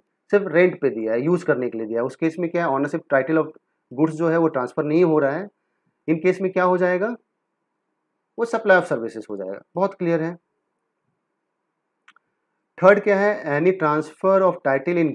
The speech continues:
goods under an agreement which stipulates that property shall pass at future date upon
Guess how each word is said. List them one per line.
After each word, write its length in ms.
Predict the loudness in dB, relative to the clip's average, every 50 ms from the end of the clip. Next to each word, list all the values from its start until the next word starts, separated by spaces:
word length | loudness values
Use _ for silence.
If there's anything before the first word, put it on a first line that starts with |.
| -2
goods 220 | -2 -2 -2 -6 -16 _ _ _ _ _ -6
under 220 | -4 0 2 2
an 300 | 2 4 2 0 0 0
agreement 440 | 0 0 0 2 0 0 -2 -4 -4 -6
which 400 | -6 -6 -6 -18 _ -8 -8 -8
stipulates 560 | -4 _ -6 -4 -2 0 2 2 2 2 0 -2 -6 _ 0
that 180 | 2 2 2 -2 -4 -6
property 380 | -6 -2 0 -2 -2 0 -2 -2 0 0
shall 100 | -2 -2 -2 _ 2
pass 360 | 4 4 4 2 2 0 -4
at 100 | -8 -8 -10 _ -8
future 260 | -8 0 4 4 4 4 2
date 160 | -4 -4 -4 -8 -6
upon 240 | -4 -2 -4 -2